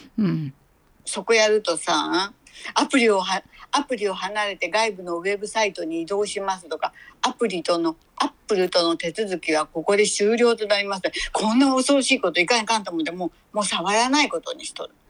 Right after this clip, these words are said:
Speaker 1: やめときん。
Speaker 2: だからあんたが来るまでもう、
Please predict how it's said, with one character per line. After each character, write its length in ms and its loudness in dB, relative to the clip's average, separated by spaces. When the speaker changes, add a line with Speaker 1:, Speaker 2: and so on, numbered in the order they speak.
Speaker 1:
や 100 -4
め 120 0
と 140 -2
き 180 -6
ん。 100 -4
Speaker 2:
だ 160 0
か 100 4
ら 140 4
あ 20 -2
ん 80 -4
た 80 -2
が 160 -2
来 100 -4
る 80 -2
ま 160 -2
で 80 -6
も 300 0
う、 40 -6